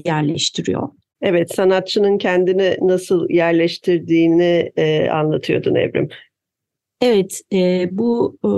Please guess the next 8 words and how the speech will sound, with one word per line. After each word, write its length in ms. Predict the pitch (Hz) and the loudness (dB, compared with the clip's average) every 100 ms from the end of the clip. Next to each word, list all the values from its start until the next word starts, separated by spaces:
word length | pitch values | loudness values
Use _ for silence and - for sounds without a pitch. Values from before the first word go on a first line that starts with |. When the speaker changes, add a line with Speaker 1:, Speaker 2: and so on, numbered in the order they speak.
| 196 | 0
Speaker 1:
işte 180 | - 208 | -2 0
sanatçı 460 | 214 220 233 262 | 0 0 0 -2
kendini, 760 | - 233 240 226 240 254 254 302 - - | -2 0 2 2 2 4 2 -2 -6 -2
e, 380 | 190 190 202 | 0 0 0
kendi 300 | 190 190 233 | -2 0 0
pozisyonunu 760 | - 233 214 - 214 214 240 269 | 0 0 0 0 0 2 2 2
bir, 300 | 220 202 - _ _ _ _ - | 2 -2 -6 _ _ _ _ -4
e, 380 | 190 185 180 | 0 0 0